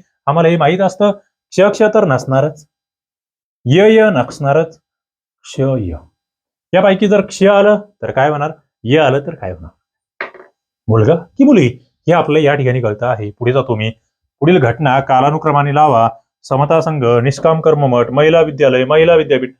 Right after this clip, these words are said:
पहिला मुद्दा तुमच्या डोक्यात आला का? या संस्था कोणाच्या आहेत हे तुम्हाला कळालं का? मला ते सांग. कळालं का म्हणजे माहीतच पाहिजे तुम्हाला, असं माझं मत आहे, हा. महिलांसंदर्भातला हा प्रश्न आहे. महिला बालविकास भरती आपण बघतोय,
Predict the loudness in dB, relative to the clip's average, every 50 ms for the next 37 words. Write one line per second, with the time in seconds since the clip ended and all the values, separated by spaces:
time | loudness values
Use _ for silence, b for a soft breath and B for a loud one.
0 | _ _ _ _ _ _ _ _ _ -8 -4 -2 -2 0 -2 -2 0 0 0 0
1 | 0 -2 0 0 0 0 2 0 0 0 0 0 -2 -4 -6 -8 -10 _ _ _
2 | _ _ _ _ _ _ _ _ _ -4 -2 -2 0 2 0 0 2 0 2 2
3 | 2 2 2 2 2 2 2 2 2 0 0 0 -2 -4 -4 -2 -2 0 0 0
4 | 2 0 2 2 0 0 0 0 0 -2 -4 -8 _ _ _ -14 -14 -14 -12 -14
5 | -16 -18 -20 -20 -20 _ _ _ _ _ _ _ _ _ _ _ _ _ _ _
6 | _ _ _ _ _ _ _ _ _ 0 2 2 2 2 2 0 0 0 0 0
7 | 0 0 0 -2 -4 0 0 0 0 -2 -6 -6 -6 -4 -4 -4 -4 -2 -2 -2
8 | 0 0 0 2 2 2 2 2 0 0 -2 -2 -2 -6 _ _ _ _ _ _
9 | _ _ _ _ _ _ _ _ _ _ _ _ _ _ _ _ _ _ _ _
10 | _ _ _ _ _ -4 0 0 2 2 2 2 0 0 -2 0 0 0 0 2
11 | 2 2 2 2 0 -4 -6 -10 -12 -12 -12 -16 _ _ _ _ _ _ _ _
12 | _ _ -2 0 2 2 2 4 4 4 2 2 0 0 0 0 0 0 0 0
13 | 0 0 0 2 0 2 2 0 0 0 0 -2 -2 -2 -2 -2 -2 -2